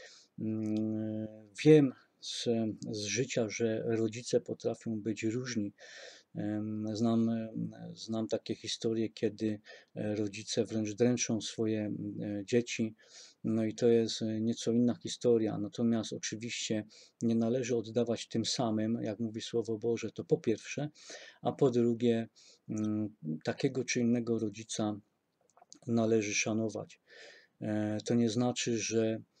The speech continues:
e, złego rodzica, nazwijmy go złym rodzicem, należy gloryfikować i s-, bo-, być posłusznym we wszystkim, ale nie należy, mm,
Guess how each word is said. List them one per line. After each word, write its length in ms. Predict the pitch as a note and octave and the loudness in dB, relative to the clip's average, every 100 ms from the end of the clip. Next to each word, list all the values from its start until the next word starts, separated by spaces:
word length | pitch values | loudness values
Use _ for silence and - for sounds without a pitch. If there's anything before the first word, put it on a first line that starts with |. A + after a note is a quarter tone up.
| _ - | _ -6
e, 140 | G#2+ | -4
złego 420 | G2 A2+ C3 A#2+ | 0 4 6 6
rodzica, 560 | A2+ A2 G2+ A#2 - A2 | 4 4 -2 -4 -2 -2
nazwijmy 520 | G#2 G#2 A2+ A2+ A2 | -2 -4 -4 -4 -4
go 140 | G2+ G2+ | -6 -8
złym 340 | - A#2+ A2+ | -4 0 0
rodzicem, 680 | A2 G2+ A2 - - G#2 G#2 | 0 -6 -10 -8 -6 -4 -4
należy 380 | G#2 A2 G#2+ G#2 | -2 -2 -4 -4
gloryfikować 1040 | A2 A2 A2 - G2+ - A#2 G#2 G#2 - _ - _ | 0 0 -2 -8 -6 0 0 -2 -8 -12 _ -20 _
i 60 | A#2 | -10
s-, 200 | - - | -8 -6
bo-, 240 | A2+ A2+ A2+ | -2 0 -2
być 320 | A#2 A#2 A#2 | -2 -2 -2
posłusznym 580 | - A2+ - - A#2 A2 | -2 -4 -6 -6 -2 0
we 100 | G#2+ | -2
wszystkim, 500 | - A#2 - - G#2+ - - - _ | -2 -6 -6 -8 -10 -12 -20 -20 _
ale 220 | A2+ G#2+ | -6 0
nie 160 | A2 A#2 | 2 4
należy, 640 | A2+ A2+ A#2+ B2+ A#2 A#2 - _ - _ - | 4 4 2 2 0 -2 -4 _ -20 _ -10
mm, 600 | A2 G#2+ G#2+ G#2+ A2+ | -6 -4 -4 -4 -4